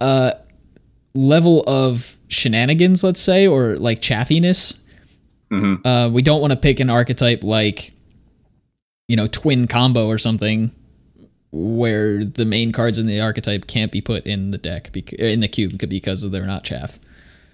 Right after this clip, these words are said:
Speaker 2: Yeah, yeah. Let me just quickly delete Twin from this. <laughs> Yeah, yeah, totally. <laughs> No, I, I, it actually did cross my mind, but I figured Twin probably wouldn't work because, you know, none of that is chaff, of course. But actually, hear me out.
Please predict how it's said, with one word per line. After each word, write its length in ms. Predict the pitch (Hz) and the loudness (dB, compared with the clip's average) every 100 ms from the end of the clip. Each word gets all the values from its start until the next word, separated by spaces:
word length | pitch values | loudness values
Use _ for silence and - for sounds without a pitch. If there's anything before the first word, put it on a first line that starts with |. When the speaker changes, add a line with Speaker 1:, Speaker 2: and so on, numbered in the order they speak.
| _ - | _ 4
Speaker 2:
Yeah, 240 | 175 170 | 8 10
yeah. 300 | 156 165 131 | 10 10 10
Let 120 | 113 | 8
me 60 | 135 | 6
just 320 | 139 - - - | 6 2 -6 -4
quickly 460 | - - 139 123 107 - - | 0 2 4 2 0 -8 -12
delete 420 | - 104 120 104 - | -6 -6 -4 -8 -8
Twin 380 | - 104 95 85 | -2 0 0 -4
from 180 | - 80 | -6 -6
this. 280 | 80 - - | -4 -6 -8
<laughs> 140 | - 87 | -10 0
Yeah, 180 | 110 | 4
yeah, 380 | 113 110 180 170 - | 6 6 6 6 6
totally. 260 | 160 175 127 - | 6 6 4 4
<laughs> 280 | 151 160 160 - - - - - - - - - | 4 4 0 -2 -16 -14 -8 -6 -6 -8 -4 4
No, 100 | 139 | 8
I, 280 | 127 123 123 - | 10 8 6 4
I, 240 | 147 - | 4 4
it 40 | 165 | 4
actually 300 | 185 190 143 | 4 2 0
did 140 | 123 | 0
cross 260 | - 117 - | 2 2 2
my 120 | 95 | 0
mind, 280 | 90 90 85 | 2 0 0
but 120 | 85 | -2
I 80 | 87 | -2
figured 340 | - 95 87 | -2 -4 -6
Twin 300 | - 104 85 | -2 -2 -2
probably 420 | - 95 85 78 | -2 2 2 0
wouldn't 320 | 71 71 69 - | -10 -12 -16 -14
work 300 | 69 60 _ | -14 -14 _
because, 460 | 76 69 60 - - _ _ _ _ | -20 -18 -18 -20 -20 _ _ _ _
you 60 | - | -20
know, 60 | - | -10
none 220 | 92 98 | 0 0
of 80 | 82 | 0
that 180 | 69 53 | -4 -6
is 160 | - | -12
chaff, 400 | - - 62 - | -12 -8 -8 -8
of 120 | - - | -14 -12
course. 220 | 69 - | -12 -2
But 320 | - 147 127 | 4 6 6
actually, 360 | 123 175 - 104 | 4 2 2 0
hear 200 | 101 147 | 2 2
me 100 | 175 | 4
out. 220 | 160 85 | 4 4